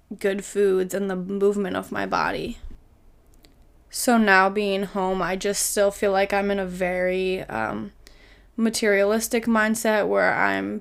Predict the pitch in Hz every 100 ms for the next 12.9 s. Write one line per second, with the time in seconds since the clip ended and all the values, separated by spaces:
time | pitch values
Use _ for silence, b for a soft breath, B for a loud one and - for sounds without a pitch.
0 | - 208 202 - - 208 208 - 202 190
1 | - 208 196 185 185 196 - b b b
2 | b b b b _ - 226 220 - 190
3 | 156 220 - 220 - 247 240 226 214 226
4 | 226 220 214 - 214 226 202 - 107 110
5 | - 151 202 - 226 226 220 - 226 226
6 | 220 214 226 220 214 196 202 208 196 202
7 | 196 220 233 233 - - 208 208 208 214
8 | - 214 - 202 202 202 208 202 196 190
9 | 196 196 202 B B B B - 208 202
10 | 196 202 196 190 190 196 - 226 220 220
11 | - - 240 240 240 240 226 233 214 214
12 | 196 196 190 185 156 190 185 180